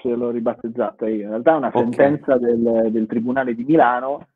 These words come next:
Speaker 1: che in una disputa con un noto sti-, tra un fotografo, questo, questo Cox, e questo stilista, e sostanzialmente il fatto verteva attorno a una, una fotografia che in realtà abbiamo tutti in mente, chiunque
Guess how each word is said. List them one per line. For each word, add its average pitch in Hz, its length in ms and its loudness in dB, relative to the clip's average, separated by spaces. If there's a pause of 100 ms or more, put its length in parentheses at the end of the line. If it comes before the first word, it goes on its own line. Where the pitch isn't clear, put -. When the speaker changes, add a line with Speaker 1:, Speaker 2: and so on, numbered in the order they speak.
(220)
Speaker 1:
che 135 100 2
in 131 60 4
una 123 140 4
disputa 127 440 4
con 120 140 -2
un 120 60 2
noto 131 240 2
sti-, 117 220 -4
tra 127 120 -2
un 120 80 -2
fotografo, 117 540 2
questo, 107 480 -4
questo 101 240 -6
Cox, - 540 -2
e 104 260 -6 (560)
questo - 220 -6
stilista, 165 600 2 (460)
e 110 720 2
sostanzialmente 131 480 2
il 120 100 4 (140)
fatto 143 340 4
verteva 120 360 4
attorno 120 600 6
a 113 180 4
una, 113 400 0
una 113 140 -10
fotografia 120 640 0
che - 120 -4
in 113 100 0
realtà 110 540 2
abbiamo 113 320 0
tutti - 340 -4
in 113 120 -10
mente, 113 360 -12
chiunque 123 540 4